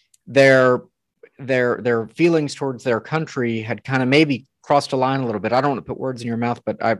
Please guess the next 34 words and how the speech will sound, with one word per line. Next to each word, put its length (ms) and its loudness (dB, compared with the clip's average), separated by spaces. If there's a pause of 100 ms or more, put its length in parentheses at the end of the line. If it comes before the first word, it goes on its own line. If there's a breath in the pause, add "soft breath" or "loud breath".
I 120 4
read 260 4
some 180 -6
concern 680 0
in 140 -4
your 100 -4
book 300 -4 (120)
for 380 2 (580 loud breath)
maybe 280 4
your 160 6
membership 540 0
or 120 0
the 80 -2
membership 440 -4
of 100 -10
the 40 -4
Christian 300 -10
church 220 0
as 120 -4
a 60 0
whole, 540 4 (260 soft breath)
that 100 -2
they 100 2
were 60 2
maybe, 540 0 (300)
in 100 0
the 80 0
name 300 4
of 100 -4
Christ, 640 -2 (640)
advocating 640 0
for 160 -10
something 400 -6
like 260 -2